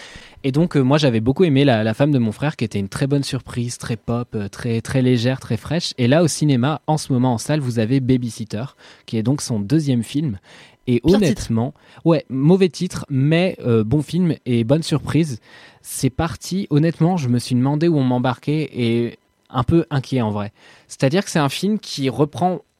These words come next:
Speaker 1: énormément de codes, euh, du male gaze, euh, et qui les déforme et qui en fait en fait un truc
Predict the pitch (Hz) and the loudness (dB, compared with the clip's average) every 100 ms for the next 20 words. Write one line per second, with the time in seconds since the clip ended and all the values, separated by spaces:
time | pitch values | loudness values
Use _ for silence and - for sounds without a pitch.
0 | - 233 247 226 180 180 165 151 - 170 | -12 -4 0 2 4 4 2 2 2 2
1 | 143 131 123 135 139 131 127 147 135 _ | 2 2 2 2 2 2 0 -2 -8 _
2 | _ _ _ - 110 110 110 110 110 113 | _ _ _ -6 -2 -2 -2 -4 -4 -8
3 | - 127 - 143 135 147 151 - 165 151 | -10 -10 -2 0 2 2 2 2 2 2
4 | 123 - 123 - 139 - 156 - 117 127 | 0 -2 -6 -2 -2 0 0 -2 -6 -2
5 | 123 - 127 | -2 -2 -6